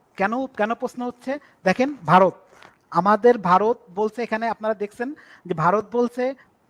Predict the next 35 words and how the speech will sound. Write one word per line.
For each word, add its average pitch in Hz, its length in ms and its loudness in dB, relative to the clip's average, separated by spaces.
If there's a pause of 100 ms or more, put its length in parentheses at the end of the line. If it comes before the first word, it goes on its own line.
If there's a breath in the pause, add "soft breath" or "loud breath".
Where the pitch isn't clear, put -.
যে 196 120 -6
তার 208 400 4
নিজের 247 320 0
স্বার্থ 254 380 -4
নিয়ে 254 220 -6
শুধু 247 180 -12
সে 240 180 -10
চিন্তা 240 300 -4
করছে 226 280 -6
না, 180 160 -2 (220 loud breath)
সে 247 400 0 (280)
তার 233 180 4
স্বার্থে 233 680 -2 (340 loud breath)
তার 208 280 0 (100)
কলকাতার 240 480 0 (100)
পশ্চিমবঙ্গের 240 640 -4
ম্যাপের 226 360 -2
পরিবর্তন 233 520 -4
করবে। 190 340 -8 (300 soft breath)
পশ্চিমবঙ্গের 240 560 -6
ম্যাপের 226 240 -2
পরিবর্তন 247 400 -6
করবে 254 220 -4
কিভাবে? 254 420 -2 (220 loud breath)
আমার 226 220 0
বাংলাদেশ 233 460 2
দখল 226 220 -2
করবে, 175 320 -8 (140)
তাই 190 120 -4
না? 240 220 -2 (1700)
দেখেন 208 240 -8
স্যার, 196 160 -10 (440)
এই 202 80 -6
যে 254 120 -6
দেখেন, 262 300 -2